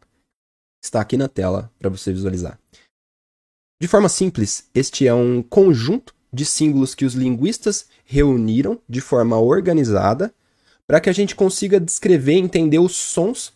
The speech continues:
da língua falada, né? A língua falada apresenta diversos sons. A gente fala sempre aqui nos nossos vídeos que no inglês, principalmente, a gente escreve de uma forma e fala de outra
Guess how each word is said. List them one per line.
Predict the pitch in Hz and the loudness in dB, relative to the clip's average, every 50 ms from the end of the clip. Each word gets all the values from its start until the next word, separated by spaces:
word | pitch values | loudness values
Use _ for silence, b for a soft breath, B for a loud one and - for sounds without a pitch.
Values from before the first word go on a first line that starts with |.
| _ | _
da | 143 147 139 | -2 0 0
língua | 139 135 147 190 196 208 | 2 2 0 0 -2 -4
falada, | 196 - - 185 160 101 92 92 95 92 - - - _ _ _ _ | -4 -8 -10 -10 -6 -6 -4 -4 -6 -8 -10 -14 -16 _ _ _ _
né? | - - - | -6 -4 -2
A | - | -2
língua | 120 135 165 175 - | 0 0 0 -2 -2
falada | - - 139 139 139 147 | 0 0 0 2 0 0
apresenta | 139 - 139 127 135 135 135 139 | -2 -2 -4 -2 -2 -4 -6 -6
diversos | 127 123 117 107 120 135 175 - - 180 - | -8 -8 -4 -2 0 0 0 -2 -6 -8 -6
sons. | - 139 151 185 - b b b b | -4 -4 -4 -4 -6 b b b b
A | - | -4
gente | 135 165 170 - | -2 -2 -2 -2
fala | - 165 160 160 | -2 -2 0 0
sempre | 170 - - - 226 - 170 | -2 -4 -6 -6 -4 -4 -4
aqui | 151 - 143 | -4 -2 -2
nos | 135 123 113 117 | -2 -2 -2 -4
nossos | 110 110 - 110 101 | -4 -6 -6 -8 -6
vídeos | 107 117 123 139 143 b b b b b b _ | -4 -4 -4 -6 -8 b b b b b b _
que | - 147 | -4 -2
no | 147 165 | -2 0
inglês, | 185 156 135 147 180 - | 0 0 0 0 0 -2
principalmente, | - 151 135 - - 117 120 135 - | -4 -6 -6 -4 -4 -6 -6 -4 -4
a | 139 | -4
gente | 135 135 135 | -4 -4 -4
escreve | - - - - 139 143 196 214 | -6 -8 -4 -2 0 0 0 -2
de | 196 190 | -2 -2
uma | 170 139 131 | -2 -4 -4
forma | - - 160 127 175 233 240 - _ _ _ _ _ _ _ | -4 -4 -2 -2 -2 -4 -6 -8 _ _ _ _ _ _ _
e | - - | -10 -10
fala | - - 170 160 180 180 | -6 -2 0 0 0 2
de | 175 202 | 4 4
outra | 190 156 131 - - 95 90 - | 4 4 4 2 -2 -4 -6 -6